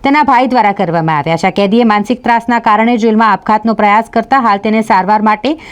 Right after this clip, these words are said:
સરટી હોસ્પિટલ ખસેડવામાં આવ્યો છે અને ત્યાં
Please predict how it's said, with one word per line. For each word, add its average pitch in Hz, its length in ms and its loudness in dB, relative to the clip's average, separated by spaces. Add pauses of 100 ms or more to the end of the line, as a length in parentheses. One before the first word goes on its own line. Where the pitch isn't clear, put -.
(200)
સરટી 277 420 0
હોસ્પિટલ 254 600 -2 (300)
ખસેડવામાં 262 580 0
આવ્યો 165 240 0
છે 165 200 -4 (440)
અને 247 160 2
ત્યાં 254 320 -2